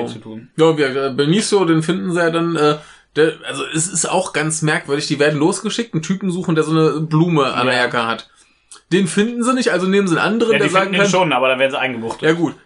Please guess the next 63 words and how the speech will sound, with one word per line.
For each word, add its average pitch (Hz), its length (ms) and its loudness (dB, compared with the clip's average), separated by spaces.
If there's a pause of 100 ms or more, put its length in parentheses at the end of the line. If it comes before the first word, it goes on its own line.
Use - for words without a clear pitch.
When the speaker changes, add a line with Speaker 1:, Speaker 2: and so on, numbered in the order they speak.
Speaker 2:
dann 143 80 -8
werden 175 160 2
die 170 80 0
eingebuchtet, 226 560 0
also 160 100 2
das 165 120 0
hat 185 120 -2
schon 185 80 -4
mal 175 80 0
nicht 160 120 -2
geklappt, 185 200 0
dann 165 80 4
nehmen 175 160 4
sie 170 60 2
halt 151 100 2
den 147 100 -2
nächstbesten, 156 480 0
den 143 120 -2
sie 139 120 -2
finden 214 280 0
können, 156 160 0
Speaker 1:
Genau. 151 80 4
Speaker 2:
der 143 80 -6
zufällig 156 240 0
in 127 40 -10
der 135 120 -2
Zelle 170 220 -2
ist 160 100 -6
und 147 240 -6 (100)
Schlosser 190 340 -2
knacken 135 300 -4
kann 165 300 -2 (160)
Speaker 1:
Ja. 131 160 0
Speaker 2:
und 156 80 2
sagt, 160 160 2
ey, 190 140 -2
ich 156 100 -4
kann 175 180 -4
das, 156 180 2
nehmen 151 140 2
sie 156 100 4
den. 165 260 2 (140)
Speaker 1:
Ja. 123 260 -2 (280)
Speaker 2:
Weil 160 120 2
schön 185 240 2
ist, 220 120 0
dass 175 140 -2
der 156 80 2
Plan 131 240 -6
dann 131 100 -8
nicht 120 160 -8
klappt. - 340 -8 (200)
Speaker 1:
Ja. 139 160 0 (380)
Speaker 2:
Das 160 120 2
ist 185 140 2
super. 135 340 2
Speaker 1:
<laughs> - 40 -20
Das 175 180 2
finde 190 180 -2
ich 165 140 -8
gut, 135 260 0
ja. 131 160 2
Speaker 2:
Ja. 165 220 0